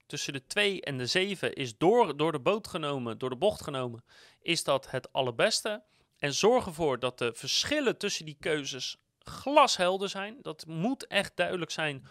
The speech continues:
op je categoriepagina of op de pagina waarin je de verschillende dingen aanbiedt. En zorg er dus ook voor dat niet verschillende keuzes juist kunnen zijn. Want dat brengt mensen nog meer in verwarring.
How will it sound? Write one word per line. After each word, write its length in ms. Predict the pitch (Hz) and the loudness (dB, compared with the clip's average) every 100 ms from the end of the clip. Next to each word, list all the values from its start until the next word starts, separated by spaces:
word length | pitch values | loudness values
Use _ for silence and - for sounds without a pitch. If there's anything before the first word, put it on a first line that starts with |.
| _ | _
op 180 | - 226 | 0 0
je 120 | - | -2
categoriepagina 880 | - 185 - 185 185 170 156 151 151 | -2 -2 -2 -8 -2 0 0 -2 -2
of 140 | 147 - | -4 -6
op 300 | - - - | -4 -2 -4
de 60 | |
pagina 440 | - 185 170 160 151 | -4 -2 -2 -2 -6
waarin 200 | 151 156 | -4 -6
je 60 | |
de 60 | 143 | -6
verschillende 420 | - - 151 131 | -8 -8 -6 -6
dingen 260 | 123 120 - | -6 -6 0
aanbiedt. 520 | 185 214 214 208 - _ _ _ _ _ - | 0 0 -4 -10 -18 _ _ _ _ _ -20
En 140 | - 156 | -4 2
zorg 300 | 202 226 - | 6 6 4
er 60 | |
dus 160 | 165 160 | -2 -2
ook 180 | 160 - | -4 -2
voor 380 | 156 139 143 - - - | 2 2 2 -4 -20 0
dat 200 | 143 135 | 0 2
niet 300 | 165 208 - | -4 -4 -6
verschillende 520 | 156 - 214 196 170 | -4 -2 -2 -2 -4
keuzes 540 | - 170 156 151 139 | 0 0 0 -2 -4
juist 460 | - 135 156 - - | 2 4 4 0 -12
kunnen 320 | - 165 139 123 | -2 -2 0 -2
zijn. 360 | 127 117 110 _ _ _ | -2 -2 -8 _ _ _
Want 200 | 135 - | -10 2
dat 220 | 170 170 | 2 2
brengt 220 | 156 143 | -2 -2
mensen 300 | 147 143 - | -2 -4 -4
nog 120 | 127 143 | -6 -4
meer 220 | 147 120 | -2 -2
in 120 | 117 | -4
verwarring. 420 | 120 113 104 - | 0 2 0 -6